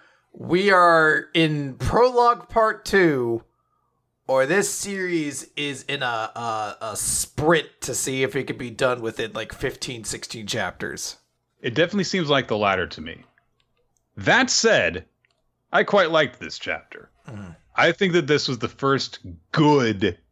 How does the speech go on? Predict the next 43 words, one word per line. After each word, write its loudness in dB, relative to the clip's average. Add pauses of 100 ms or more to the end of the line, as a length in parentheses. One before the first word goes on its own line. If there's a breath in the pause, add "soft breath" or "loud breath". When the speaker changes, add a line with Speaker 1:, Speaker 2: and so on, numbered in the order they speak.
(260)
Speaker 2:
chapter -2
of -8
Time -2
Paradox 0
Ghost -4
Rider 0
in 0
quite 0
a -4
while. -6 (760)
Um, -4 (1000)
Speaker 1:
It 4
helps 4
Speaker 2:
possibly 0
Speaker 1:
that 0
Speaker 2:
since -12
the -18
pilot. -4 (140)
<laughs> -14
Speaker 1:
I 4
was 4 (120)
gonna -2
say, 2
it 2
helps 2
that 0
ninety 2
percent 2
of 0
it 2
isn't 0
Teppei 2
being 0
like, 4
"I'm 4
a 4
fraud, 4
I'm 4
a 6
fraud," 6
and 0
it's, -6
like, 0